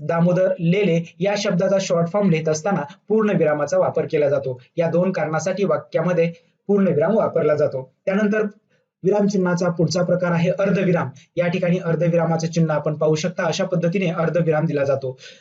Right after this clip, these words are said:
तो, तो केव्हा वापरतात? दोन छोटी वाक्ये उभयान्वी अवयांनी जोडलेली असतात तेव्हा अर्धविराम वापरतात. दोन वाक्य उभयान्वी अवयाने जोडलेली असतात अशा वेळेस अर्धविपा-, विरामाचा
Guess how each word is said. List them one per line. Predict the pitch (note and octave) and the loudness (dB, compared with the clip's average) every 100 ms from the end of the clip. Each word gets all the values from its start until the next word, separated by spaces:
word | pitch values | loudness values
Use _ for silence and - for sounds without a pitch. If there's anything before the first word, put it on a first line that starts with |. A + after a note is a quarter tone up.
| _ | _
तो, | G#3 | -2
तो | G3+ G#3 | 0 -2
केव्हा | F#3 E3+ G3 | 0 2 4
वापरतात? | G3 G3 G3 F#3+ F#3+ - _ - | 2 2 0 -2 -4 -10 _ -4
दोन | F3 A#3 A#3+ | 0 2 2
छोटी | F#3 E3+ G#3 | 0 0 0
वाक्ये | F#3+ F#3 F#3+ | 0 -2 0
उभयान्वी | D3 E3 F3+ F#3+ G#3+ | 2 2 2 2 2
अवयांनी | E3 D#3+ E3+ F#3 | 2 2 2 2
जोडलेली | F3 D#3+ E3+ F#3+ | 2 2 2 2
असतात | F3 G3 E3 C#3 - G3+ | 2 2 -2 -4 -4 -2
तेव्हा | G#3 G#3+ D#3 D#3 - _ C#3+ - _ - | 2 2 0 -4 -10 _ -20 -20 _ -4
अर्धविराम | F#3+ F#3+ D#3+ D#3 F#3+ G3+ - E3 | -2 0 0 0 0 -2 -6 -4
वापरतात. | D#3 D#3+ D3+ - C#3+ - _ _ - | -2 0 -2 -2 -4 -6 _ _ -2
दोन | G3 G3+ | 2 2
वाक्य | F3+ G3 E3 E3 E3 - | 2 0 0 0 -2 -6
उभयान्वी | D#3 F3 F#3 F#3+ G#3+ A3+ | -2 -2 0 2 2 2
अवयाने | F3 F3 F3+ F#3 | 0 0 2 0
जोडलेली | E3 E3 F#3 F#3 | 2 2 2 2
असतात | G3 - - - _ - | 0 0 -4 -8 _ -6
अशा | E3+ G#3+ | -4 0
वेळेस | G3+ G#3 - | 2 2 0
अर्धविपा-, | E3+ E3 D#3+ D#3 D3+ D#3 - | 0 0 0 0 -2 -2 -6
विरामाचा | E3 E3 E3 A3 | -4 0 0 0